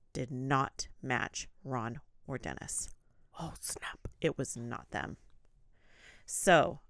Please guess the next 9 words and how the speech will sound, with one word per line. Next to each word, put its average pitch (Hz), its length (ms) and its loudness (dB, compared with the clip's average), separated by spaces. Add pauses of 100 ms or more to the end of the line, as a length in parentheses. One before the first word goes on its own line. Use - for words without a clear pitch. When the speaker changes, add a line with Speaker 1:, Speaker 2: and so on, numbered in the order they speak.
Speaker 1:
a 160 40 -4
hearing 143 360 2
was 190 120 2
set - 380 4
for - 180 -2
April 165 260 0
fifteenth, 196 580 0
nineteen 135 420 -2
ninety-nine. 175 640 4